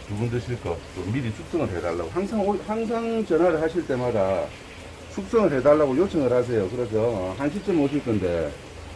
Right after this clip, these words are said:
지금 한 아홉 시 반 됐습니다. 그래도 숙성이라면 한 최소한 한 네 시간 정도는 돼야 어느 정도 숙성 느낌이 나요. 두세 시간 가지고는 숙성이 된 줄 몰라.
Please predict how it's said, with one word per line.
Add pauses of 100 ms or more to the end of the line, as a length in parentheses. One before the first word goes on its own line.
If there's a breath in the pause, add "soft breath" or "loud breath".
(240)
지금
한
아홉
시
반
됐습니다.
그래도
숙성이라면
한 (320)
최소한
한
네
시간
정도는
돼야 (720)
어느
정도
숙성
느낌이
나요.
두세
시간
가지고는
숙성이
된
줄
몰라.